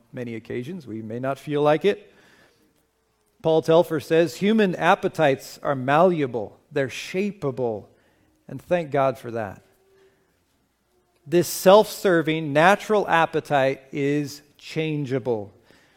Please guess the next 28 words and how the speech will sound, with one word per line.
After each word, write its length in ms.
Perhaps 440
you 100
don't 220
like 260
Brussels 360
sprouts. 640
Well, 200
that's 200
okay. 420
I 100
don't 140
have 180
any 120
contention 520
with 160
that. 440
But 360
what 240
if 180
Brussels 380
sprouts 540
were 180
absolutely 1080
necessary 920
for 200
a 60
balanced 540
diet? 500